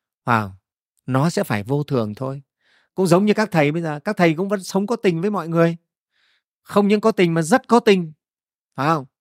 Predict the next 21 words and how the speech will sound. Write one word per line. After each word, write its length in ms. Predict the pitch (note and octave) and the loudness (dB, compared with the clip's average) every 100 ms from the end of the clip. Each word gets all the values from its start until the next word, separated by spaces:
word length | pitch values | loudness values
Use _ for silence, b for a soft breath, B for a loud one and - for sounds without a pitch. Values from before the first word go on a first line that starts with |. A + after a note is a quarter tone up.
| _ _ _ | _ _ _
Nhưng 200 | E3+ G3 | 2 4
mà 80 | F3+ | 4
thầy 220 | C#3+ C#3 | 2 0
cũng 120 | A#2+ F#3 | 0 2
hiểu 280 | D3 A#2+ | 4 4
được 280 | B2 B2 - | 4 0 -2
mọi 280 | B2 C#3 C3 | -2 0 0
cái 260 | - B2 D#3+ | -4 -4 -4
nó 100 | F#3+ | -6
sẽ 220 | - F3+ | -6 -6
chỉ 120 | - | -6
là 180 | A#2 G#2+ | -4 -4
duyên 240 | G2+ C#3 C#3 | -4 -4 -2
hợp, 280 | A#2+ G2 - b b _ | -4 -4 -12 b b _
mọi 280 | B2+ C3 A#2 | 2 2 2
cái 300 | - A#2 D3+ | -2 -2 -2
nó 280 | D3+ C3+ D#3 | 0 0 0
sẽ 220 | - E3+ | -2 -6
là 120 | E3+ | -6
vô 180 | G#2 C#3+ | -4 -6
thường. 320 | C3 A#2 G2+ | -4 -6 -6